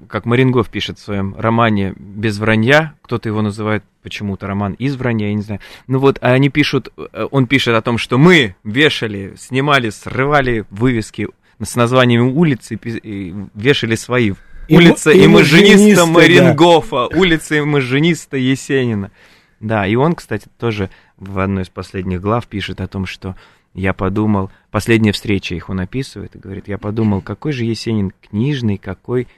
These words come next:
Speaker 1: начитанный человек, а эти», э, какой-то он эпитет употребляет, считают его что-то, чем-то вроде деревенского пастушка, играющего на дулейке.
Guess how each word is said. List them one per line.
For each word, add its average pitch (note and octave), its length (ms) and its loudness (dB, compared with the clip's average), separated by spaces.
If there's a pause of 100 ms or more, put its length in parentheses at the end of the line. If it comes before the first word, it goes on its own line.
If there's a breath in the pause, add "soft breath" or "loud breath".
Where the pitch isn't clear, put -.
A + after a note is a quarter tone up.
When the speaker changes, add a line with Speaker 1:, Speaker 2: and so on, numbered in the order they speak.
(260)
Speaker 1:
начитанный G#2+ 720 -2
человек, G2 680 -4
а G2+ 60 -8
эти», B2 500 -6 (1200)
э, - 40 -20 (280)
какой-то F#2 380 -8
он F#2+ 160 0
эпитет - 300 -10
употребляет, G2 680 -8
считают A#2+ 460 -2
его G#2+ 340 0 (180)
что-то, G#2 420 -6
чем-то A2 320 0
вроде A2 240 2
деревенского G#2+ 600 0
пастушка, C3 640 -4
играющего G#2+ 540 -4
на G2+ 100 -2
дулейке. F#2 720 -6